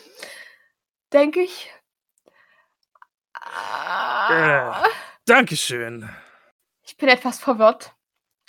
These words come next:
Speaker 1: Ich muss mich setzen.
Speaker 2: Ich merke es, Lori, aber kein Problem. Es ist noch früh am Tag und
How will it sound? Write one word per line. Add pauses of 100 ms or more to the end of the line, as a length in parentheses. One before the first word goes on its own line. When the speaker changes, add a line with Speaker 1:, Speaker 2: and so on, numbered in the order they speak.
Speaker 1:
Ich
muss
mich
setzen. (520)
Speaker 2:
Ich
merke
es,
Lori, (120)
aber (140)
kein
Problem.
Es
ist
noch
früh
am
Tag (600)
und